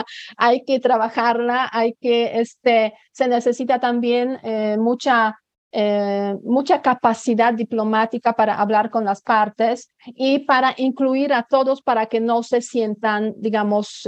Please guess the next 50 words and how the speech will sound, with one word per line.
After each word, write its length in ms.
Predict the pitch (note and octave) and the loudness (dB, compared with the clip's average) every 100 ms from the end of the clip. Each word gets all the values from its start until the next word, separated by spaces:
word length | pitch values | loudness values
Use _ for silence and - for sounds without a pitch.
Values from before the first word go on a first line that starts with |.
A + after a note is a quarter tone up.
| - | -4
eh, 300 | G#3+ G#3 G3+ | 0 2 2
marginalizados 840 | A3+ A3+ A#3+ A3+ G#3 G#3 G#3+ A3 | 2 2 0 2 0 0 0 0
o 80 | A3 | 0
rechazados, 520 | G3 G3+ G3+ F#4 D#4 - | -2 -2 0 0 0 -2
porque 200 | G#3+ G#3 | -2 -2
al 80 | G#3 | -2
fin 160 | B3+ | -2
y 40 | B3+ | -2
al 120 | C4 | 2
cabo, 400 | C4+ A#3+ A#3 B3 _ _ _ - | 2 4 0 -2 _ _ _ 0
eh, 140 | A3+ | 0
si 100 | A3+ | 2
los 140 | B3 | 0
demás 320 | A#3+ B3 B3 B3+ | 2 0 0 0
no 140 | B3+ | 2
lo 80 | B3 | 2
aceptan, 580 | A#3+ - A#3+ - C4 C4 | 0 -2 -2 -2 -4 -2
pues, 420 | A3 G#3 - - | -2 -2 -6 -8
eh, 200 | G#3+ G3+ | -6 -2
difícilmente 640 | G#3 A#3 A#3 A#3 A3 A3 B3+ | 0 0 0 2 2 2 2
esa 160 | B3 | 2
propuesta 460 | A3 G3+ G3+ G3+ G3+ | -2 -2 0 0 0
puede, 380 | G3+ F#3+ F#3+ G#3 | 2 2 0 0
puede 200 | - G3+ G3 | 0 0 0
prosperar. 640 | G3 - A3 A#3 G3 F#3 _ _ - | -2 0 2 4 2 -4 _ _ -20
Y 240 | A3+ B3+ | -6 0
yo 120 | D#4 E4+ | 2 0
aquí 220 | D#4+ E4+ | -2 -2
añadiría 540 | D#4 C#4+ B3+ C4 C#4 C4+ | -2 0 -2 0 2 0
un 120 | C4 | 0
punto 300 | C4+ B3 C4 | -2 -2 0
más. 300 | C4 A#3+ - | 2 0 0
Tú 80 | F3+ | -2
efe-, 220 | F3 - | 0 -2
efectivamente 800 | G3+ A#3+ A#3+ A#3 A3+ A#3 A#3 B3+ | -2 -4 -4 -4 0 0 2 0
lo 120 | A3+ A3 | 0 0
que 80 | |
mencionas, 520 | G#3 G3+ - B3 A#3+ G#3+ | -2 -2 0 2 2 0
el 100 | G#3 | 0
presidente 400 | A3 A3 A#3+ C4+ | -2 -2 0 0
además 340 | A#3 A3 A3+ | 0 0 -2
ha 80 | A#3 | -2
criticado 480 | A3+ G#3+ - G#3 G3+ | -2 -2 2 2 2
a 60 | |
las 120 | G3+ G3+ | 0 -2
Naciones 360 | G3 G3+ G3+ | -2 -2 0
Unidas 400 | A3+ F4 F4 G#3 | 0 0 2 2
de 80 | G3+ | 0
forma, 400 | - G#3 G#3+ G#3+ | 0 2 2 0
pues, 260 | G#3 F3+ | -2 -4